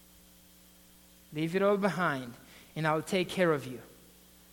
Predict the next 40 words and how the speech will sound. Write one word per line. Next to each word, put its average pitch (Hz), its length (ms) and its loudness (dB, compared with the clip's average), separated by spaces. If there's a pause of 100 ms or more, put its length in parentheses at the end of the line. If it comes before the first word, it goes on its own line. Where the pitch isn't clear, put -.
(320)
Leave 196 220 2
it 220 60 8
all 226 120 8
behind. 190 500 4
I'll 143 140 -2
count 233 400 4
you 220 160 2
as 185 280 4
righteous 185 500 4
if 175 420 -4
you 214 100 2
believe 202 720 2
in 165 220 -2
me." 127 220 -8 (500)
And 196 160 -2
this 269 220 4
is 185 180 0
very, 220 460 6
very 180 500 2
encouraging 175 640 0
to - 140 -12
me, 131 160 -8
knowing 233 480 6
that 185 180 2
this 226 240 -2
man, 202 420 2 (540)
he 262 140 2
could 302 160 8
have 254 160 6
said, 247 260 6
"Well, 262 400 4
what 240 160 -4
about 233 300 4
all 240 160 6
my 220 180 6
wealth? 214 580 6 (1200)
What 269 120 2
about 269 300 8
my 262 160 8
family? 240 580 4